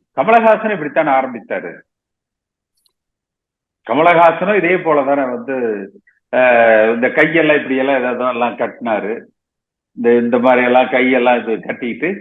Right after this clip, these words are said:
மாற்றத்திற்கு ஏதோ எல்லாம் சொன்னாரு. ஆனா இறுதியில் அவர் இன்றைக்கு என்ன முடிவு எடுத்தார்? விஜயும் இன்னொரு கமலஹாசனாக மட்டுமே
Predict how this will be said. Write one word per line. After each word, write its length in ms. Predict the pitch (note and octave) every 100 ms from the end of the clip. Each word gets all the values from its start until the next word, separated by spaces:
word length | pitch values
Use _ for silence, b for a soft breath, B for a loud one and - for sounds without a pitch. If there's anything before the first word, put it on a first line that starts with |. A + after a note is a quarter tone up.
| - _ _
மாற்றத்திற்கு 760 | A2+ C3 - - - G#2+ A#2+ A2+ G#2+ G#2+ A#2 -
ஏதோ 340 | D3+ F#3+ G#3 A3+
எல்லாம் 320 | F#3+ F3+ -
சொன்னாரு. 340 | C3+ C3 G#2 G2+ - _ _ _ _ _ _
ஆனா 100 | F#3
இறுதியில் 380 | F#3+ G#3+ A#3 A#3
அவர் 240 | G#3+ F3+ E3
இன்றைக்கு 360 | D#3+ D#3 D3
என்ன 180 | D3+ E3+
முடிவு 280 | C#3+ C#3 B2+
எடுத்தார்? 420 | A2+ - G#2 E2+ - _ _ _ _ _ _ _ _ _ _ _ _ _ _ _ _ _ _ _
விஜயும் 580 | A#2+ C3 F3 A3 C#4 C#4 - - _ _ _ _ -
இன்னொரு 340 | D#3+ G#3+ A#3+ G#3
கமலஹாசனாக 920 | D#3+ E3 G3+ F#3 E3+ E3 C#3+ D3 F3 A3 - - _
மட்டுமே 560 | A#2+ C3 - E3 F3+